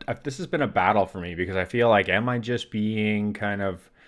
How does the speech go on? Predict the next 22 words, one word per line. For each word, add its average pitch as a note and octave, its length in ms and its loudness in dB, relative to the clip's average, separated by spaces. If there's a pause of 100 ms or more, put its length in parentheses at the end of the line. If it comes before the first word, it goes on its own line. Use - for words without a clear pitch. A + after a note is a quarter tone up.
(300)
scattered G#2 720 4
and F#2+ 140 -2
running G2 220 0
around F#2+ 200 0
doing G2+ 220 -2
extra F#2+ 240 -6
stuff G2+ 240 -4
I F#2+ 60 0
don't G2 200 -4
need F#2 160 -8
to E2+ 80 -6
do, A#2+ 420 -2
or F#2+ 200 4
am G2 100 -2
I F#2 100 -4
truly G2+ 440 -4
listening F#2 340 -6
to F#2+ 140 -8
intuition? F2+ 680 -8 (520)
And F2 200 -6
that F2 260 -2
is, F2+ 580 -4